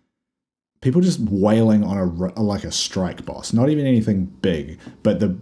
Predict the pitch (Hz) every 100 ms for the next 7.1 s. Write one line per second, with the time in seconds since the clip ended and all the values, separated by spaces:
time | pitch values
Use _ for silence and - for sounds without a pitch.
0 | - 107 95 113 131 147 131 - 120 151
1 | 170 143 - 127 113 117 117 92 104 101
2 | 101 - _ _ _ _ _ _ _ 107
3 | 98 104 104 101 113 113 101 95 - 95
4 | 87 85 80 - _ _ _ _ _ _
5 | _ 104 110 95 90 - - _ _ _
6 | _ _ _ 107 104 90 - - - _
7 | -